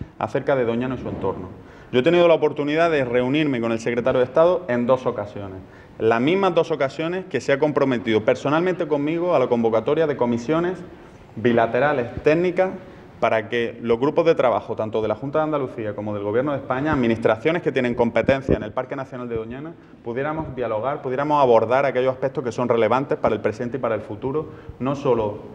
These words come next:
del espacio natural, sino también de todas las personas que viven en el entorno. Comisiones bilaterales técnicas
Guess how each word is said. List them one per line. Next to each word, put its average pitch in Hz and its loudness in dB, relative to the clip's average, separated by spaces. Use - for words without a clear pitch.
del 104 2
espacio 123 -2
natural, 123 0
sino 117 -4
también 120 2
de 120 0
todas 120 2
las 110 2
personas 117 -4
que 113 -10
viven 107 -4
en 98 -10
el 95 -10
entorno. 92 -8
Comisiones 127 0
bilaterales 113 0
técnicas 160 -4